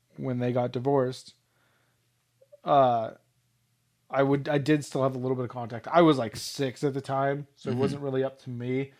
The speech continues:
Speaker 2: Yeah.
Speaker 1: But everyone liked him. My mom
Speaker 2: Yeah.
Speaker 1: liked him. My dad liked him.
Speaker 2: Yeah.
Speaker 1: Um, even though my mom and dad were divorced, like, they, they, it was just a weird. My family's weird, but <clears throat> everyone liked him. I liked him so much. I, I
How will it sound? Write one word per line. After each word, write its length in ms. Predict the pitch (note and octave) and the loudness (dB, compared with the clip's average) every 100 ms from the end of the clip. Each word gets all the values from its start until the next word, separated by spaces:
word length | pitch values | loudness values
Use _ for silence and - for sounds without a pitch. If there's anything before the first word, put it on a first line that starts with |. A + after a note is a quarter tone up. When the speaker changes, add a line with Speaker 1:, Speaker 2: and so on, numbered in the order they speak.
| _ - | _ -14
Speaker 2:
Yeah. 80 | - - | -8 -8
Speaker 1:
But 120 | - _ _ _ _ _ - | -8 _ _ _ _ _ 4
everyone 580 | A3 F3 F3+ E3 D3 C#3 | 6 8 8 8 4 0
liked 340 | A#2+ A2+ A2 | -2 -4 -8
him. 180 | A2+ A2 A#2 | -16 -12 0
My 160 | D3 | 0
mom 320 | C#3 B2 A#2+ | 4 4 4
Speaker 2:
Yeah. 40 | B2+ | 2
Speaker 1:
liked 300 | B2 B2 C#3 | -4 -4 -4
him. 140 | C3+ | -2
My 160 | C3+ C3+ | 0 0
dad 500 | B2+ C3+ A#2+ A#2+ B2 | 0 -2 -2 -2 -4
liked 320 | A#2+ B2 - | -6 -6 -8
him. 360 | C3+ B2+ B2 B2 - _ _ - - C#3+ | -8 -6 -6 -10 -14 _ _ -20 -10 -2
Speaker 2:
Yeah. 360 | C3+ B2 A#2 | 0 0 -2
Speaker 1:
Um, 240 | A2+ A2+ A2 _ - F3 - - E3+ | -6 -10 -14 _ -20 -20 -20 -6 -2
even 180 | D3 | 0
though 100 | D3 | 2
my 120 | C3+ C3 | 4 4
mom 180 | B2+ | 2
and 80 | C3 | 0
dad 180 | B2+ A#2 | -2 -4
were 60 | A#2 | -6
divorced, 580 | A2+ A#2+ A#2+ A#2 - D#3 - | -8 -6 -6 -8 -14 -20 -12
like, 160 | C3+ A#2 | -10 -8
they, 80 | - - - - - - - D3+ D3+ | -8 -12 -18 -20 -20 -20 4 6 6
they, 140 | D3+ F3 | 6 6
it 40 | |
was 120 | E3+ | 6
just 160 | E3+ E3 | 6 4
a 60 | C#3+ | 6
weird. 380 | D3 D3 C#3+ - _ - | 6 6 4 -6 _ -10
My 180 | E3 D3+ | -4 -4
family's 400 | C3 A#2 A2+ G#2+ | -2 -4 -4 -4
weird, 220 | A#2 A#2+ B2 - - - - | -4 -2 -4 -8 -16 -4 2
but 220 | C3 - E3+ E3 | 2 4 4 4
<clears throat> 200 | A#2+ - | 4 8
everyone 380 | G#3 G3+ C#3+ C3 | 10 10 8 4
liked 240 | C3 C3 | 2 2
him. 100 | C3 | 2
I 140 | A3 D#4+ | 6 8
liked 220 | F3+ - | 6 2
him 100 | D3 | -4
so 160 | - C#3+ | -2 2
much. 260 | D3+ D3+ - C#3 | 2 2 -4 0
I, 320 | D3+ D3 C#3+ - | 2 2 -2 -6
I 180 | C#3 | -2